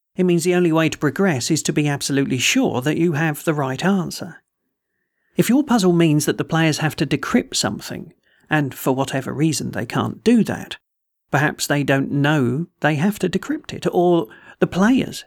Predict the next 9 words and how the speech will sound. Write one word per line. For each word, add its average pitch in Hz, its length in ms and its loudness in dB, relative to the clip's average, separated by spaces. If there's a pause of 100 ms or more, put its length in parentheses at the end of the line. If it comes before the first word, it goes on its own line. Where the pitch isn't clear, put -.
(120)
don't 160 200 2
have 156 160 -2
the 160 80 4
math 165 480 2
or 123 160 -4
pattern 151 400 0
recognition 151 600 0
skills - 400 -6
needed, 190 380 0